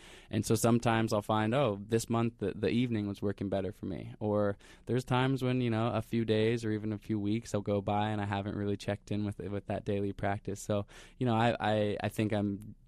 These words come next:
definitely would consider myself pretty committed and have a pretty regular practice, but then I have my moments where, where I miss it, but then I notice, you know, I pick up on that. I'm like, "Wait, what,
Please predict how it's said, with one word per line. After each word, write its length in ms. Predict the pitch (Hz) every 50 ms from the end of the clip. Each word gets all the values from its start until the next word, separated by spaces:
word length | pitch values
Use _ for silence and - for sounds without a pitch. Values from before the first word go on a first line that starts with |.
| - -
definitely 680 | - 110 104 - - 110 95 107 107 107 104 104 104 113 -
would 120 | 110 107 -
consider 300 | - 104 - - 107 104
myself 400 | 101 101 101 - 107 104 - -
pretty 220 | - 110 107 101
committed 480 | - - 107 107 104 107 107 110 110 110
and 160 | 101 101 101
have 220 | 101 104 104 101
a 60 | 101
pretty 260 | 95 - - 101 104 98
regular 400 | 101 101 101 98 101 101 101 95
practice, 420 | - 104 101 101 - - 117 -
but 160 | - - 110
then 200 | - 117 113 117 127
I 100 | 131 139
have 200 | 139 131 117 -
my 100 | 107 101
moments 500 | 101 101 101 101 104 101 101 107 - -
where, 220 | 101 101 101 98 - - - - - - -
where 100 | 113 113
I 60 | 110
miss 200 | 110 - 117 -
it, 80 | 147 -
but 100 | 170 151
then 100 | 165 165
I 100 | 160 151
notice, 400 | 151 147 160 156 127 107 - -
you 60 | 113
know, 100 | 117 113
I 60 | 113
pick 260 | 110 - 127 117 -
up 160 | 120 110 -
on 140 | 113 104 101
that. 160 | 101 92 92
I'm 80 | 101 107
like, 160 | 104 104 -
"Wait, 160 | 139 135 -
what, 160 | 104 120 135